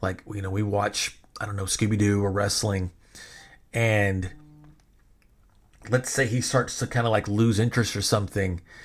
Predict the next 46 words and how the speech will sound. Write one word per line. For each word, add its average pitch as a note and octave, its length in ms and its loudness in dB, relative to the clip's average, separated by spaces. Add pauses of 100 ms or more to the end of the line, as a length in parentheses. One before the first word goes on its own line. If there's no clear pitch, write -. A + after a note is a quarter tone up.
(420)
and G#2+ 440 2
I'll A#2 100 8
get A2 180 4
him G#2+ 100 0
back G#2 240 2
into A2 260 0
it. G2+ 40 -4
He'll G#2 80 -4
come G#2+ 200 0
running A2+ 260 0
over A2 160 2
there. G#2 100 0
And G#2+ 100 0
I A#2 100 4
know C3+ 260 8
it's - 160 0
not A#2+ 180 0
because A2+ 300 -2
he G#2 100 -4
sees - 220 -4
something G#2+ 180 -4
he G#2 120 -2
likes. G2+ 580 -4
He - 140 -12
does G#2 220 0
it G#2 80 -6
because G2+ 240 -8
he G#2 80 -6
doesn't G2+ 340 0
want F#2+ 120 -4
to F2+ 40 -6
disappoint F2 420 -6
his D#2+ 100 -8
dad. E2 360 -8 (460)
And G#2+ 160 0
for G#2+ 80 0
that, G#2+ 200 2
I A2 100 6
love G#2+ 240 6
you, A2 80 4
Mozzie. G2+ 300 0
And G2+ 80 0
I G2 40 0
hope G#2+ 220 -2
that A#2+ 80 -2
when G#2+ 280 -4